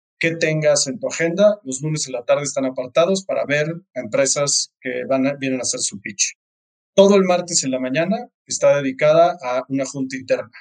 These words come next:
Y ahí vemos pipeline, vemos administrativo, vemos fundraising, vemos relación con el pis, vemos empresas de portafolio. Entonces, una, eh, junta que va desde las nueve de la mañana hasta las dos y media de la tarde,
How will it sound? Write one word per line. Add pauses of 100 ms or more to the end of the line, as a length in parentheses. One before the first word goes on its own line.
(180)
Y
ahí
vemos (420)
pipeline,
vemos
administrativo,
vemos (180)
fundraising,
vemos
relación
con
el
pis, (280)
vemos
empresas
de
portafolio. (280)
Entonces,
una, (120)
eh,
junta
que
va
desde
las
nueve
de
la
mañana
hasta
las
dos
y
media
de
la
tarde,